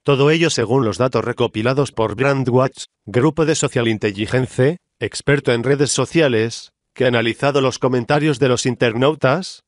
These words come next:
desde que comenzó la ceremonia en el Dolby Theatre de Los Ángeles, California. Con la retirada de la propuesta de Time Sub de vestir de negro la alfombra roja, estilistas y actrices dieron rienda suelta a la elección de vestuario,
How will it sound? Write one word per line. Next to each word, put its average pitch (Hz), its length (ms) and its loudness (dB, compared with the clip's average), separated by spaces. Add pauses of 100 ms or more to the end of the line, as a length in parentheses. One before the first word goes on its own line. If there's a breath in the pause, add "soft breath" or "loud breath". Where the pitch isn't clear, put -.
(140)
desde 110 340 0
que 113 140 -4
comenzó 110 380 0
la 143 120 2
ceremonia 147 520 0
en 135 60 0
el 104 120 -2
Dolby 120 260 0
Theatre 139 320 -2
de 127 120 0
Los 113 200 -2
Ángeles, 135 760 -2 (160)
California. 107 680 -2 (440)
Con 117 180 0
la 107 100 0
retirada 123 520 -2
de 123 100 0
la 113 120 0
propuesta 147 460 -2
de 123 120 0
Time 143 260 0
Sub 143 200 -4
de 135 100 0
vestir 117 420 -2
de 139 120 2
negro 156 320 2
la 139 80 4
alfombra 156 480 0
roja, 107 480 -2 (240)
estilistas 139 640 -2
y 113 40 2
actrices 120 540 -4
dieron 139 300 0
rienda 147 320 0
suelta 156 380 0
a - 20 2
la 143 80 2
elección 127 420 0
de 120 120 2
vestuario, 131 680 0